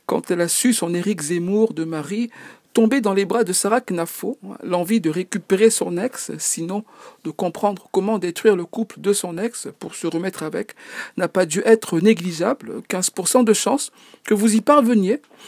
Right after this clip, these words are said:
à vous remettre avec votre ancienne partenaire. Les probabilités, selon cette étude relayée par Insider, sont donc assez minces, mais en même temps, soixante-dix-sept pour cent des personnes qui ont reconquis leur ex assurent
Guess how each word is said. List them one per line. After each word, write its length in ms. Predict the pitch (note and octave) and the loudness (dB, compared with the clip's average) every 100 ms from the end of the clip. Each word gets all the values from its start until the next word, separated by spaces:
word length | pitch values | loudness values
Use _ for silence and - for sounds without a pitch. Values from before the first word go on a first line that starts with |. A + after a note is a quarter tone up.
| - - - | -20 -20 -8
à 100 | D#3 | -6
vous 140 | D#3+ | -4
remettre 340 | E3+ F#3 A#3 E3 | 0 2 0 0
avec 240 | D#3+ E3 | -2 -2
votre 220 | D#3 - | -4 -4
ancienne 320 | F#3 - E3+ | -4 -2 -2
partenaire. 680 | F3+ B3 - - E3+ E3+ B3+ - - | 0 0 0 0 0 -2 -4 -6 -10
Les 100 | D3+ | -8
probabilités, 800 | D#3+ E3+ F#3 F#3 F#3 G3 - C#4 - - - - - | -6 -2 -2 -2 -6 -6 -2 -2 -4 -20 -20 -20 -8
selon 260 | - C4+ | 2 6
cette 240 | D4+ C4 A3 | 6 4 2
étude 420 | A3+ - B3+ G#3 | 0 2 -2 -2
relayée 500 | F3 D#3+ F#3+ F#3 G3 | -6 0 0 2 -2
par 180 | A#3+ E3+ - | -2 -4 0
Insider, 640 | D4 C#4 A#3 G#3+ G3 E3+ B3 | 4 4 4 2 2 0 -2
sont 220 | - F#3 | 0 -4
donc 240 | D#3+ A3+ - - - | 0 0 -2 -12 -2
assez 340 | D4 - G#3+ | 0 2 0
minces, 500 | F3 F3 D#4 - - E3+ E3+ | 2 0 -2 -2 -4 -4 -4
mais 140 | F3 | 0
en 120 | F3 E3+ | 0 2
même 200 | E3+ D#3+ | 0 -6
temps, 300 | - G#3 - - - - - - | -2 -2 -2 -10 -20 -20 -20 -8
soixante-dix-sept 640 | - A#3+ D4+ D4 A#3 C4 - | 2 4 8 6 6 2 0
pour 180 | A3+ | -2
cent 180 | - B3 | 0 0
des 120 | A3 | 0
personnes 640 | G3+ G3+ - - G#3+ B3+ A#3 | 2 0 0 0 4 4 2
qui 160 | - | -4
ont 60 | E3 | 2
reconquis 520 | F3+ G#3+ - G3 - | 4 4 0 -4 0
leur 220 | A#3+ F#3+ | 0 2
ex 340 | F#3+ - - A#3+ - - - - - - | 0 -2 -4 -6 -6 -14 -20 -20 -10 2
assurent 640 | A3+ - - B3 D4+ - | 4 4 2 2 -2 -4